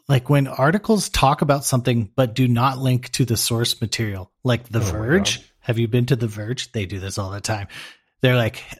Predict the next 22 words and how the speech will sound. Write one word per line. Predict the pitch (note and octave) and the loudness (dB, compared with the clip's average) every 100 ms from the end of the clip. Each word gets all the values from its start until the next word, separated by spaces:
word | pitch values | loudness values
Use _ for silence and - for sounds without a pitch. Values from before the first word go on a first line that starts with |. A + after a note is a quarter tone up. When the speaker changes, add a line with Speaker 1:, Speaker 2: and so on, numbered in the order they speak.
| - | -6
Speaker 1:
"Oh, | - G3+ | 0 2
Tesla, | A#2 F3 F#3 B2 A#2 A#2+ - | 2 0 0 0 -2 -2 -4
you | E3 D3+ E3+ D#3+ _ _ _ _ - E3 | -4 -4 -6 -18 _ _ _ _ -2 0
know, | A#2+ C3+ F#3 F#3+ _ _ | 0 -2 -6 -10 _ _
made | G3+ F#3 | 2 4
a | G3+ | 4
new | A#3+ C4 | 4 2
car, | - C4 G#3 A#2+ G#2 F#2+ _ _ - | 2 2 4 0 -4 -10 _ _ 0
blah." | A#3+ G3+ C3+ A#2 - - _ _ - | 2 4 2 -2 -8 -18 _ _ 0
No | C3 D3+ | 6 8
link | G3+ E3+ F3 - | 8 6 4 2
to | - | -2
the | C3 | 0
Tesla | - D#3+ D#3 A2 G#2 | 2 2 2 -2 -4
website, | G2+ G2+ - A#2 A#2 | -6 -6 -4 -4 -2
God | B2+ B2 | 0 0
forbid. | - A2 D3+ C#3+ A2+ - _ _ | -2 -4 0 0 0 -8 _ _
Why | B2+ C#3+ | 2 2
would | D3 C#3+ | 4 2
you | C3+ | 0
do | C#3 F3 | 2 2
that? | A2+ A2+ | 2 -2